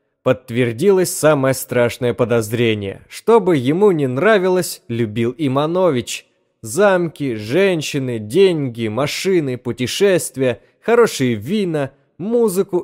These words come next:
и изысканную пищу. Что ни назови, проходимец любил и это. Вдруг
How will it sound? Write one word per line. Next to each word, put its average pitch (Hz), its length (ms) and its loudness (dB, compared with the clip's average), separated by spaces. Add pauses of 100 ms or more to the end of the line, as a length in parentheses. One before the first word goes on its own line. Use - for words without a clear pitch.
и 165 220 0
изысканную 131 800 -2
пищу. 98 640 -8 (320)
Что 147 300 0
ни 113 120 -2
назови, 110 680 -4 (340)
проходимец 147 800 -2
любил 120 500 -2
и 123 120 -2
это. 117 680 -4 (720)
Вдруг 170 400 -2